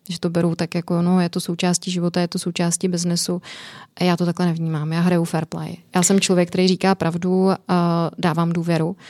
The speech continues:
ale když jí zklameš, tak jí zklameš jenom jednou. Odpouštěm, ale pamatuju si ty věci.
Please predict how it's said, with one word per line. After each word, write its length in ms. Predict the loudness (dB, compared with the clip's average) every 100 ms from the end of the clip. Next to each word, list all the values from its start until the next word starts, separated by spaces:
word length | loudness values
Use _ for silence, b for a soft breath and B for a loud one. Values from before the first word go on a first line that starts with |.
| B B -14
ale 200 | -4 -2
když 240 | 0 0 0
jí 60 |
zklameš, 360 | 0 0 0 0
tak 120 | 0
jí 100 | -4
zklameš 380 | -4 -2 -2 -2
jenom 180 | -2 -4
jednou. 340 | -4 -6 -12 -14 _ -8
Odpouštěm, 760 | -6 -2 -2 -2 -2 -2 -4 -6 _ _
ale 180 | -4 -4
pamatuju 440 | -2 -2 -2 -4
si 180 | -4 -6
ty 120 | -8
věci. 300 | -8 -8 -10